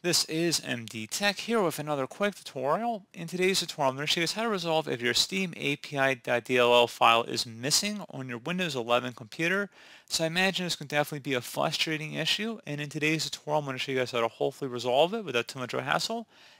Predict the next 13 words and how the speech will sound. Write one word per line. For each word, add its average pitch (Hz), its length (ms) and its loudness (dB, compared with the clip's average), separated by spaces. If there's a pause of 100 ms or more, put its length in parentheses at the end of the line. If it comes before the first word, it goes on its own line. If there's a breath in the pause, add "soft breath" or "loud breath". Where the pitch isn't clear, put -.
(100)
And 170 240 2
without 180 240 2
further 165 300 0
ado, 151 340 -2
let's - 260 2
go 135 100 -6
ahead 139 160 0
and 135 120 -10
jump 113 300 -6
right 127 100 -4
into 131 360 -6
it. 113 140 -10 (420 loud breath)
So - 260 2